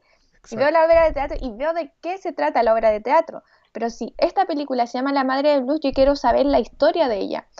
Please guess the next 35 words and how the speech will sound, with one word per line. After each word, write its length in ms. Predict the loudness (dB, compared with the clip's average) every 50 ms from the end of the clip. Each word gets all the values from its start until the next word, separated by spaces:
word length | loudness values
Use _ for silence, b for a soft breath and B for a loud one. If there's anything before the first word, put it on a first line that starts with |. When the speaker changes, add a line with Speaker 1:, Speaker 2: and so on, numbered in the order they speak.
| B B B B B
Speaker 1:
No 220 | -2 0 2 2 2
digo 280 | 2 2 2 2 2 2
que 100 | 0 -2
no 120 | -2 0
la 120 | 0 0 0
muestren, 680 | 0 -2 -2 -4 -6 _ -12 -12 -12 -12 -14 -18 -20 _ _ _ _
porque 240 | -6 -4 -2 0 2
de 80 | 2 2
repente, 460 | 2 2 0 0 -2 0 0 0 0
como 180 | 2 2 2 2
hablamos 320 | 2 2 0 -2 -4 -6
delante, 380 | -6 -6 -8 -8 -8 -10 -12 b b b b b b b _ _
eh, 160 | -4 -4 -4 -4 -4
mostraba 460 | -6 -6 -6 _ 0 0 2 2 0
un 140 | 0 -2 -2
monólogo 760 | -2 -2 -2 0 0 0 0 2 0 0 2 0 0 0 -2 -6 -8
y, 200 | -10 -10 -8 -8
y 120 | -10 -10 -4
claro, 260 | 0 2 2 2 0
y 60 | -2
se 120 | -4 -4 -6
nota 220 | -4 -2 -2 -2 -2
que 60 | -2
es 60 | -2
una 160 | -2 -2 -4
mujer 240 | -4 -4 -4 -2 -2
empoderada 760 | -2 -4 -4 -4 -2 -2 0 2 4 4 4 4 4 2 0
y 40 | -2
se 140 | -6 -10
nota 240 | -10 -8 -8 -8 -6
que 100 | -6 -6
es 60 | -4
una 180 | -4 -6 -6 -6
mujer 460 | -8 -10 -12 -8 _ -6 -6 -6 -8 -14 _ _ _ _ _ _ _ _ _ _ _ _ _ _ _ -20 _ _ _ _ _
que, 300 | -2 0 0 -2 -4